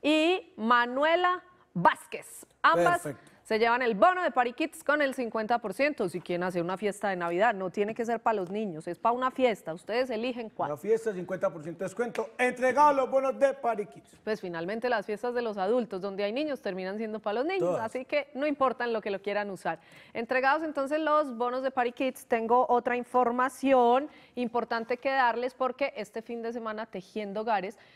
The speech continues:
Speaker 1: quiere, quiere, eh, invitar a las familias a sembrar árboles.
Speaker 2: El de Navidad.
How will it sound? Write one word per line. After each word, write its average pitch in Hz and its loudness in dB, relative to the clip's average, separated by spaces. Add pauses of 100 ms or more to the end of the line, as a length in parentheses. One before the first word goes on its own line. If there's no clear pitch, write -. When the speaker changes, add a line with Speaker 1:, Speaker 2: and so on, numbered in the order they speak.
(100)
Speaker 1:
quiere, 214 -6
quiere, 214 -6
eh, 196 -10
invitar 214 -2
a 226 2
las 233 -2
familias 226 -6
a 180 -6
sembrar 170 -8
árboles. 160 -10 (260)
Speaker 2:
El 139 -8
de 160 2
Navidad. 170 2